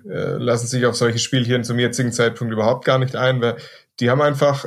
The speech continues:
trotz den zwei Niederlagen in der Liga, jetzt gegen Wolfsburg und, äh, gegen Leipzig, ähm, haben sie einfach trotzdem irgendwo immer noch so einen, einen guten Lauf. Also nicht mehr, nicht mehr von den Ergebnissen, aber sie sind ja trotzdem irgendwie immer noch gut drauf. Und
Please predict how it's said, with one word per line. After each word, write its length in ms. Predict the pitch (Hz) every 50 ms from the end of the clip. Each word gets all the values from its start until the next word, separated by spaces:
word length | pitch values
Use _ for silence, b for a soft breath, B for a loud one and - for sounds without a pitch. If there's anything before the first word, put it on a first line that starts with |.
| - - 160 -
trotz 380 | - 131 135 135 135 135 - -
den 420 | 143 135 131 127 127 120 113 117 -
zwei 240 | - - 123 120 123
Niederlagen 520 | 123 123 127 127 123 123 120 120 117 117
in 60 | 117
der 100 | 113 110
Liga, 320 | 110 123 139 139 156 139 131
jetzt 240 | 131 127 127 - -
gegen 180 | 127 120 123
Wolfsburg 420 | 120 123 123 127 131 - 131 123 117
und, 340 | 120 120 117 117 117 - -
äh, 360 | - 120 120 120 117 113 110
gegen 280 | 110 - 120 113 117 113
Leipzig, 520 | 113 117 120 117 - - 127 123 B B B B B B B B B B -
ähm, 260 | 117 113 110 110 - - _ -
haben 220 | 117 120 127 139 135
sie 120 | 143 139
einfach 500 | 135 135 135 135 135 131 127 127 - - - _ _ - -
trotzdem 480 | - 120 135 147 147 143 - 165 151 147
irgendwo 240 | 160 160 156 147 147
immer 200 | 151 156 165 165
noch 140 | 156 147
so 140 | 139 - 151
einen, 200 | 143 139 135 135 -
einen 100 | 160 151
guten 220 | 135 147 147 139 139
Lauf. 400 | 131 123 131 151 175 180 170 -
Also 220 | 117 131 117 127 127
nicht 120 | 131 135
mehr, 220 | 135 127 - - - 139
nicht 180 | 127 123 -
mehr 120 | - 123 -
von 100 | 123 120
den 80 | 113 117
Ergebnissen, 460 | 117 113 139 151 165 170 151 - 135
aber 120 | 127 127
sie 120 | 120 120 120
sind 160 | - 139 131
ja 60 | 123
trotzdem 420 | - 123 131 131 - - 127 120
irgendwie 300 | 120 123 120 123 120 123
immer 160 | 123 127 127 123
noch 240 | 123 117 - b b b b b b b b
gut 220 | _ 135 135 131 120
drauf. 400 | 110 113 120 139 160 160 160 -
Und 400 | 113 123 131 127 117 - - -